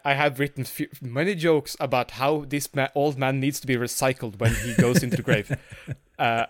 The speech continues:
Speaker 1: and I know it will kill at least my family. Uh, that's a bad metaphor to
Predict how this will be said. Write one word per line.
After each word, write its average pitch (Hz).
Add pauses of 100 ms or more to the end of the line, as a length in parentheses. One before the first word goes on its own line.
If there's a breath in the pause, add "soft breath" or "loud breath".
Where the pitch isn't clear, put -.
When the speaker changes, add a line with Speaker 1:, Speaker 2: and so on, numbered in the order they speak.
Speaker 1:
and 127
I 147
know 135
it 143
will 139
kill 135
at 147
least 143
my 135
family. 127 (360 loud breath)
Uh, 143 (240)
that's 151
a - (100)
bad 135 (360)
metaphor 135
to 117